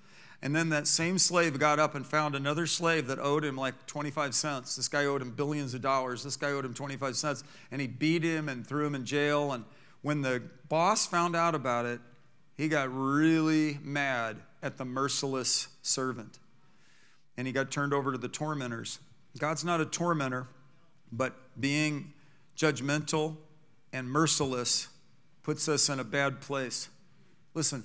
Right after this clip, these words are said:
we don't have a lot of control over society or our country or the world right now, but we do have something to say about the words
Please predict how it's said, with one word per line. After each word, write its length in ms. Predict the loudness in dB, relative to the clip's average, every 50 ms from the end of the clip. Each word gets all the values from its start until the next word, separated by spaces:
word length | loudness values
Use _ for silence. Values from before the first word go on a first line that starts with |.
| -12 -20 -20 -20 -20 -20 -20 -12 -4
we 100 | 0 2
don't 120 | 2 4
have 160 | 4 4 4 4
a 20 |
lot 200 | 4 4 4 4
of 60 | 2
control 460 | 0 -4 -6 -2 0 2 2 2 2
over 180 | 0 0 -2 -4
society 680 | -6 -6 -6 -4 -4 0 0 2 2 2 2 2 0 0
or 140 | 0 0 0
our 120 | -2 -2
country 480 | -4 -4 -6 -4 -4 -4 -4 -2 -2 -2
or 80 | -2
the 80 | -2 -4
world 380 | -6 -6 -4 -2 -2 -2 0 0
right 220 | 0 0 0 0
now, 260 | 0 0 0 0 -2
but 160 | -2 -4 -6
we 100 | -6 -6
do 180 | -4 0 0 2
have 140 | 2 2 0
something 320 | -2 -4 -4 -6 -6 -6
to 100 | -6 -4 -4
say 340 | -4 -4 -4 -4 -4 -6 -8 -12 -20 -20 -20 -20 -20 -12
about 260 | -8 -2 0 0 0 0
the 80 | -4
words 560 | -4 -4 -2 0 0 0 0 0 -2 -4 -6